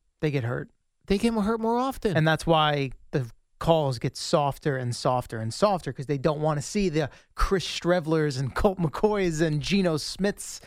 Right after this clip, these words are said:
Speaker 1: running out there. No offense to Mike White.
Speaker 2: Yeah, I saw that in the, uh, Titans-Saints game.
Speaker 1: Yeah, that was brutal.
Speaker 2: And that was a game changer. The,
Speaker 1: Oh, God, they
Speaker 2: uh,
Speaker 1: were
Speaker 2: Trevor
Speaker 1: mo-
Speaker 2: Simeon got, like, tapped on the,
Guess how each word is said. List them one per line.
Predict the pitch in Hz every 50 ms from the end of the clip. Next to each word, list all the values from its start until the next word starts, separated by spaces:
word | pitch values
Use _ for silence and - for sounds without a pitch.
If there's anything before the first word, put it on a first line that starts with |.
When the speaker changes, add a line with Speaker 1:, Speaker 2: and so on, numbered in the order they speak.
| - _ _ _
Speaker 1:
running | 160 170 160 156 151
out | 143 135 127 123 -
there. | 127 120 113 117
No | 123 123 123
offense | 117 - 135 127 127 -
to | -
Mike | 123 120 117 - -
White. | 139 127 120 - - - - _
Speaker 2:
Yeah, | 165 151
I |
saw | 143 - 196 185
that | 185 175 160
in | 160 151 147
the, | 147 139 139 139
uh, | 131 127 123 123 123 123
Titans-Saints | - - 160 160 160 - 160 147 143 135 120 - - - - - 165 170 185 165 -
game. | - 127 98 87 90 -
Speaker 1:
Yeah, | 151 165 165 151 131
that | 127 139 139 131
was | 127 123 110
brutal. | - - 120 110 101 104 - - _ _ _ _ _ _ _
Speaker 2:
And | - 151 160
that | 185 208 226
was | 220 190 185
a | 190
game | 175 160 185 220 254 262
changer. | 220 - 175 151 135 127 113 120 117 107
The, | 107 120
Speaker 1:
Oh, | 123 123 127 - - - - - 147 -
God, | 180 156 139 131
they | 165 170
Speaker 2:
uh, |
Speaker 1:
were | 160 160
Speaker 2:
Trevor | 151 156 180 170
Speaker 1:
mo- | 196 180
Speaker 2:
Simeon | - - 196 196 202 185 160
got, | 147 143 143 147
like, | 147 135 123 - _ _
tapped | - - - - 180 185 170 - - - 165
on | 143 135 131
the, | 131 127 120